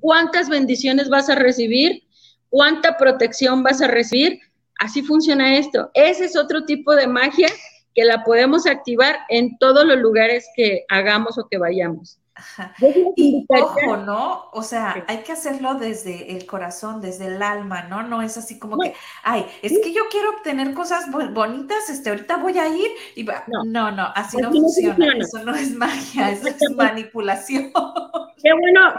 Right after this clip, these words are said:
Speaker 1: qué bueno que lo tocaste. ¿Ves por qué estamos en el mismo canal y por qué estamos co-creando tú y yo? Yo puedo decir una cosa, pero tú me la refuerzas.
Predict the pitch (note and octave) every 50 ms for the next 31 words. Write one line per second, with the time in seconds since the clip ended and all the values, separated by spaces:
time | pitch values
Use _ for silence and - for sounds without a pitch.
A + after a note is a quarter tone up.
0 | - - C#4+ C#4+ D#4 D#4+ E4 F4+ E4 - D#4+ D4 C#4 A3+ A3 B3 A#3 - C4 C4
1 | C#4 D#4+ D#4 - - _ - F#3+ A#3 C4+ C#4+ C#4 - D4+ E4 - - E4+ D#4+ -
2 | E4+ D#4+ D#4+ F4 F4 F4 D4+ C#4 C4 C4 B3+ B3+ C4 C4 C#4+ D4 D4 - C#4+ C4+
3 | C4 A#3+ B3+ C4+ C#4+ C#4 C4 A#3+ A3+ A3+ A#3+ B3+ B3+ - C#4 C#4 C#4 C#4+ D4+ D4
4 | _ _ - B3+ B3+ A#3+ - - B3 A#3+ B3 B3 A#3+ B3 B3+ C4 C4+ D4 C#4+ -
5 | - C#4 C4+ C4+ C4 A#3 C4 C4 C#4+ - - - - - _ _ - - _ _
6 | - F#3+ A3 C#4 C4+ C#4 F4 F4 G#4 - - E4+ D#4 D4+ C#4 B3 G#3+ A3 A3 -
7 | E4 A#4+ A4 - F4 B3 G3 - - - _ _ _ _ - B3+ B3 B3 A#3 A#3+
8 | - C4+ B3+ C4 C#4 C#4+ C#4+ C#4 B3+ A3+ A3+ A3 C#4 C#4+ E4 E4+ E4 - C4+ A3
9 | G#3+ -